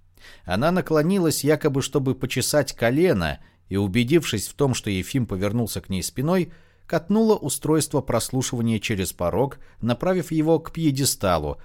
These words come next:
на котором стоял большой деревянный крест. Чёрный диск быстро скрылся из вида, растворившись в полумраке. К сожалению, кое-что, обладающее орлиным зрением, обнаружило это вторжение.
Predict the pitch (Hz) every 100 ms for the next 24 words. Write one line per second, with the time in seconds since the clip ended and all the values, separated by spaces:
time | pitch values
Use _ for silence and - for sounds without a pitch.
0 | - 98 104 95 104 98 - 107 107 98
1 | 92 - 131 147 147 139 92 76 80 -
2 | 78 - - - _ _ - _ _ _
3 | _ - - - 147 170 151 147 131 190
4 | 175 - 113 143 160 - 190 - 127 117
5 | 107 127 120 117 104 95 92 87 82 -
6 | _ - 101 - 101 92 95 - 92 -
7 | - 92 87 82 67 - - - - -
8 | - - - - _ - - - 120 113
9 | 160 165 156 147 - 160 147 - 170 143
10 | 123 127 151 143 - 139 135 - 123 127
11 | 147 147 139 117 156 160 151 143 - 127
12 | 127 131 127 95 87 87 - 98 110 -
13 | 107 78 73 60 50 50